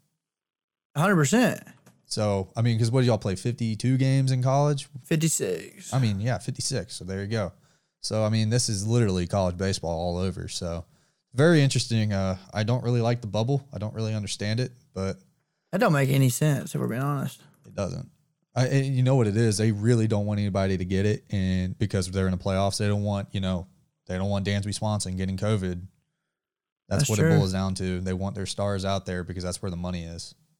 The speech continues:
Speaker 1: I mean, that makes sense. I mean, I guess that part makes sense.
Speaker 2: It makes sense, but then why'd you play the whole season?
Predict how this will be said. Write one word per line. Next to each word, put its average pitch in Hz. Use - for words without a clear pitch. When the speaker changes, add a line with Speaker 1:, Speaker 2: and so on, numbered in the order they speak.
Speaker 1:
I -
mean, 170
that 262
makes 175
sense. 156
I 160
mean, 165
I 185
guess 196
that 175
part 151
makes 143
sense. 156
Speaker 2:
It 139
makes 143
sense, 127
but 113
then 107
why'd 107
you 107
play 113
the 104
whole 104
season? 95